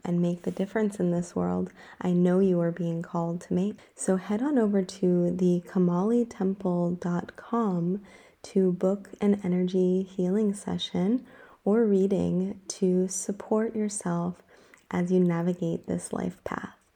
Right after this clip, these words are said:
W W W dot T H E K A M A L I T E M P L E dot com. Now,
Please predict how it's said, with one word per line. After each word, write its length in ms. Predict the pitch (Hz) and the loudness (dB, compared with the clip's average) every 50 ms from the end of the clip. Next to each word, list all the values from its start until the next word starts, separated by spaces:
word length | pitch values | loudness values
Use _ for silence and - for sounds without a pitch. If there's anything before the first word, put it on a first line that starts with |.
| _ - - - _ _ | _ -20 -20 -20 _ _
W 300 | 190 185 185 202 208 214 | -2 -2 2 2 2 2
W 340 | 202 208 202 208 214 226 | 2 2 2 4 2 2
W 460 | 214 - 180 175 180 170 170 170 170 170 | 2 2 0 0 0 0 0 0 -2 -2
dot 400 | 170 175 170 170 170 - - - - _ _ _ _ _ _ _ | -4 -2 -2 -2 -2 -4 -6 -10 -18 _ _ _ _ _ _ _
T 240 | - - 214 214 202 - | -4 0 2 2 2 2
H 320 | 208 202 214 208 - - | 0 0 0 0 -2 0
E 340 | 185 175 170 170 170 175 175 - _ _ _ - - | 0 2 2 0 0 -4 -6 -10 _ _ _ -10 -2
K 200 | - 208 214 - - | 0 0 2 2 0
A 420 | 185 180 180 175 175 175 - - | 0 0 2 2 2 0 0 -2
M 160 | 196 208 220 - | -2 -2 -2 -2
A 320 | - 180 175 175 170 - - - | -2 -2 0 0 -2 -2 -4 -4
L 240 | - 220 254 247 - | -2 -2 -2 -2 -2
I 340 | 185 180 175 175 175 175 175 | -2 -2 -2 0 0 -2 -4
T 200 | - - 220 220 - | -4 -2 -2 -2 0
E 160 | 220 208 196 | 0 -2 -2
M 300 | 180 175 170 170 170 180 - | -2 -2 -2 -2 -2 -4 -6
P 220 | - - 254 254 | -6 -2 0 0
L 180 | 240 214 190 180 | 0 2 0 0
E 280 | 170 165 165 175 175 - _ _ _ _ _ _ _ | 0 0 -2 -4 -6 -8 _ _ _ _ _ _ _
dot 280 | - 165 165 165 - - | -6 -4 -4 -4 -6 -8
com. 400 | - - - 175 170 170 170 180 _ _ _ _ _ _ _ _ _ _ _ _ | -12 -8 -6 -4 -4 -4 -6 -10 _ _ _ _ _ _ _ _ _ _ _ _
Now, 440 | 196 185 185 196 208 220 233 240 247 | -2 -2 0 0 0 -2 -4 -6 -10